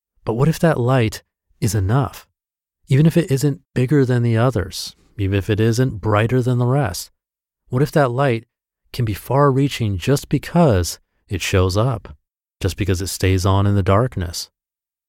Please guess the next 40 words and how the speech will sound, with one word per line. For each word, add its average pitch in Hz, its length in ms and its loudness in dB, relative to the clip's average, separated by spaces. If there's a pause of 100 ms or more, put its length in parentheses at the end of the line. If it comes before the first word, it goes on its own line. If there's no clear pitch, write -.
(360)
Many 139 260 2
of 113 120 0
us 101 160 -2
have 104 340 -2
that 101 200 0
little 92 300 0
light, 90 420 -4 (140)
that 92 160 -6
little 117 540 2
or 98 220 -2 (280)
big 147 260 0
something 95 540 -2
that 90 220 -2 (280)
we 117 120 0
yearn 120 320 2
to 117 100 -2
try 120 640 0
or 95 140 -2
to - 140 -10
learn 113 680 0
or 87 220 -4 (220)
to 104 120 -2
do 120 760 2
or 90 120 0
to - 120 -10
say 120 480 0
or 98 120 2
to 82 120 -6
have, 110 500 0 (440)
but 98 160 0
for - 180 -4
doubt, 101 640 0 (160)
but 87 180 -2
for 87 200 -4
fear, 110 640 0 (400)
but 82 120 -2
for 92 140 -4
so - 240 -2
many 85 240 2
things. 101 500 -2